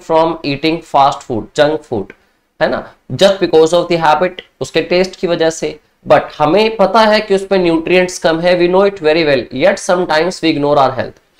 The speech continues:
So यहाँ बात हुई, बहुत से लोग अपने, अ, जो खा रहे हैं खाना वो right food नहीं है।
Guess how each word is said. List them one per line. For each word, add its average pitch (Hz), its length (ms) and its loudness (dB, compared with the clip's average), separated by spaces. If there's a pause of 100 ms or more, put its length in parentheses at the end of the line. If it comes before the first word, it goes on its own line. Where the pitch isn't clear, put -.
(720)
So - 100 -4
यहाँ 175 280 6
बात 180 220 6
हुई, 190 340 -2 (180)
बहुत 160 300 0
से 202 80 2
लोग 190 180 4
अपने, 175 540 0 (100)
अ, 131 360 4 (120)
जो 147 120 0
खा 156 240 4
रहे 185 120 6
हैं 170 100 0
खाना 156 300 0
वो 175 140 2
right 139 300 0
food 165 280 -2
नहीं 151 260 -2
है। 160 380 -4